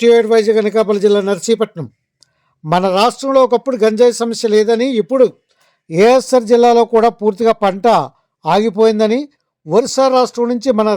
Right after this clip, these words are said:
రేంజ్ పైగా వచ్చే అవకాశాలు ఉన్నాయని, దాన్ని కూడా పూర్తిగా అరికట్టే ప్రయత్నం చేస్తున్నామని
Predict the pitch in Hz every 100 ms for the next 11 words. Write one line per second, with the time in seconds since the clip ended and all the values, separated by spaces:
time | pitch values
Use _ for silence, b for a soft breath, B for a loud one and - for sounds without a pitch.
0 | 170 208 233 214 240 151 - _ _ _
1 | _ _ 196 220 233 214 151 - _ _
2 | _ _ - 190 180 247 202 208 254 247
3 | 247 233 170 - _ - 190 214 220 220
4 | 269 208 214 220 233 226 208 175 214 208
5 | 233 196 196 226 240 226 202 170 208 196
6 | - 196 190 202